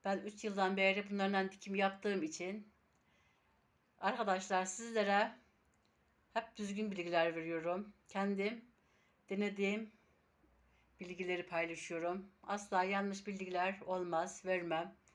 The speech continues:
Görüyorsunuz güzellikler ortada. Aşkın gözyaşları, tohumları,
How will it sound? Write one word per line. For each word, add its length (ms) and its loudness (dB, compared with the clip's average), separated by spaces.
Görüyorsunuz 640 -4
güzellikler 800 -2
ortada. 680 0
Aşkın 500 0
gözyaşları, 920 0
tohumları, 680 0